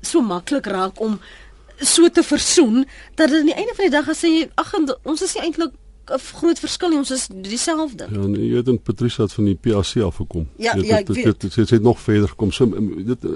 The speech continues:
Speaker 2: dit, ek dink dit is sulke groot kopskuive wat maak dat mense begin vra, vra oor die integriteit van politici. Ek dink,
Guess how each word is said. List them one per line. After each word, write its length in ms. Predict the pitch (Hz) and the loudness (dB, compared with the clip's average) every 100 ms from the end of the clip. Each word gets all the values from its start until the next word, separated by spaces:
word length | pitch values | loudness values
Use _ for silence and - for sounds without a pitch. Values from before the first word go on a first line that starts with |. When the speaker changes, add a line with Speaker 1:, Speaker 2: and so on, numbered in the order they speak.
| - 110 | -6 -4
Speaker 2:
dit, 140 | 127 | -4
ek 160 | 127 - | -4 0
dink 160 | 190 202 | 0 2
dit 140 | 170 | -2
is 120 | 139 | -2
sulke 220 | - 139 127 | -2 -2 -2
groot 300 | - 139 - | 0 -2 0
kopskuive 500 | 131 - 123 107 101 | -2 0 0 2 2
wat 180 | 95 95 | 0 0
maak 280 | 92 92 | 0 0
dat 180 | - 98 | 0 0
mense 340 | 92 90 90 101 | 2 2 2 -2
begin 220 | 92 101 | 0 -2
vra, 260 | - 92 | 0 -2
vra 140 | 90 98 | 0 0
oor 140 | 90 | 0
die 80 | 90 | -2
integriteit 640 | 90 101 92 95 - 101 | -4 -4 -4 -2 -2 -2
van 140 | - 82 | -2 -4
politici. 480 | 90 85 87 - | -6 -6 -8 -6
Ek 120 | 90 73 | -4 -2
dink, 260 | 104 - | -2 -2